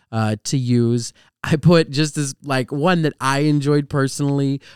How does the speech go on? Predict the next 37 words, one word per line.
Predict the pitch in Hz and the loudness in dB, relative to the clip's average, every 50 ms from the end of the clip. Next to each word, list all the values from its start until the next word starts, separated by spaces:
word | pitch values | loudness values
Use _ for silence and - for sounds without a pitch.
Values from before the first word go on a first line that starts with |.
| - _ | -10 _
was | - 139 143 127 120 | 2 2 2 2 2
Reagan | 110 110 123 123 123 127 120 127 127 123 117 | 0 2 2 4 4 4 4 4 4 4 6
using | 117 120 123 117 127 120 113 | 6 4 4 4 2 2 2
Mob's | 110 107 107 110 110 - | 2 2 0 0 -2 -4
powers, | - - 110 107 113 113 117 120 | -4 -2 0 0 0 0 0 -2
but | 110 117 113 | 0 0 0
I'm | 117 | 0
not | 120 120 - | 0 0 -2
sure | - - 131 | -2 -2 -2
if | 113 101 - | -2 -2 -2
that | - 107 | -2 -2
was | 107 123 107 | -2 -2 -4
a | 107 | -4
championship | - - - 131 120 110 - - - 135 117 92 | -6 -2 -2 0 -2 -2 -4 -6 -4 -4 -4 -2
winning | 120 113 107 104 | -2 -2 -2 -2
moment | 104 107 117 120 131 143 143 | -2 0 0 0 0 2 0
or | 131 120 | 0 0
just, | 107 113 113 107 - | -2 -4 -4 -4 -4
like, | 110 101 - | -4 -4 -4
a | 101 | -6
bad, | 92 90 104 101 98 107 110 | -6 -4 -4 -2 -2 -2 -2
<laughs> | - - - - - 214 - - _ 151 | -4 -8 -8 -2 -2 -2 -2 -2 _ -10
badass | 135 - 135 123 127 127 127 127 127 - - - - - - - | -4 -2 0 0 2 2 2 0 -2 -4 -10 -16 -18 -20 -8 0
moment | 156 151 147 143 143 127 | 2 4 4 4 4 2
for | 131 135 131 | 0 0 -2
a | 123 | -2
character. | - - 131 120 117 113 107 - 131 123 123 135 - - - - - - - _ _ | 0 0 2 2 2 0 0 -2 -2 0 0 -2 -4 -10 -20 -20 -20 -20 -20 _ _
Uh, | - 131 127 123 123 123 120 - | -2 0 0 0 0 0 -2 -2
Light | 151 139 143 147 147 147 151 147 | -2 0 2 2 2 2 0 -2
smiling | - - - - 143 135 135 135 131 131 135 131 131 127 | -6 -8 -4 -2 0 0 0 0 0 0 0 0 0 0
at | 123 120 - | -2 -4 -4
L, | 120 120 120 117 120 131 135 - _ _ | -4 -2 -2 0 -2 -2 -4 -6 _ _
sort | - - 139 123 113 | -6 -2 0 0 0
of | 113 104 | 0 -2
ha-, | 113 123 117 113 - | -2 -4 -4 -4 -6
ha-, | - 120 127 123 120 | -8 -8 -6 -6 -6
his | 120 123 | -4 -2